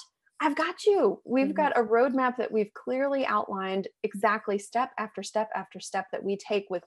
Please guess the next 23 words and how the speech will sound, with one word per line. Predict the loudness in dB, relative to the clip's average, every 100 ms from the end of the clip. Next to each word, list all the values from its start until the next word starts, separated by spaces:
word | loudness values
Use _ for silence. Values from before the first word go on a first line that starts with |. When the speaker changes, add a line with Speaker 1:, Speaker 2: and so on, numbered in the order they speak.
| -2
Speaker 1:
all | 2 4
of | 4
our | 2
one-on-one | 0 -2 -2 -2 -4
clients. | -6 -4 -2 -4 -6 -14 -20 -20 -12 0
And | 0 4
it's | 4 4
gonna | -4 -2
help | -2 -4 -4
you | 0 0 -2
get | -4 -2
a | 0 -2 -8
really | -6 -2 0 -2
solid, | -4 -6 -2 -2 -4
smart | -10 -6 -4 -2 -4 -8
plan | _ -8 -6
together | -6 -4 -2 -2 -4
that's | -4 -6 -14 -8
simple | -8 -2 -2 -2 -8 -20 -10 -4
and | -2
that | 0
is | -2 -4
going | -6 -4 -4